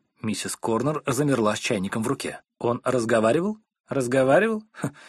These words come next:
да там не с кем было разговаривать. У меня-то времени нет стоять и молоть языком". "Я имею в виду сам с собой", пояснила миссис Корнер.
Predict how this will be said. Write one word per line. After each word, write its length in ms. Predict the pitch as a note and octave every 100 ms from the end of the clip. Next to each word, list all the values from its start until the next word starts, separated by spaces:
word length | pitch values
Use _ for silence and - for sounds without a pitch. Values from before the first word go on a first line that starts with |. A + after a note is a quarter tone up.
| -
да 120 | B2
там 240 | C#3 D3+ C#3
не 140 | D3
с 80 | F3
кем 180 | - G#3+
было 200 | E3+ C3
разговаривать. 680 | A#2+ A#2 A2+ F#2+ F2+ F2 - - -
У 100 | D3
меня-то 340 | D3+ D#3 C3+
времени 400 | B2+ C3 A#2+ B2+
нет 200 | C3+ G#3
стоять 440 | A3 - G#3+ C#3 -
и 40 |
молоть 320 | A2+ G#2 G2
языком". 560 | A2 G#2+ A2+ - F2 F#2 _ -
"Я 300 | A#2 B2+ A#2+
имею 220 | A#2 B2
в 40 | B2+
виду 240 | B2+ C#3
сам 220 | - D3+
с 80 | C3+
собой", 480 | - F3 C#3 E2 - _ -
пояснила 400 | A#2+ - A2+ G2+
миссис 340 | A2 F#2 -
Корнер. 420 | - G2 D#2+ D2+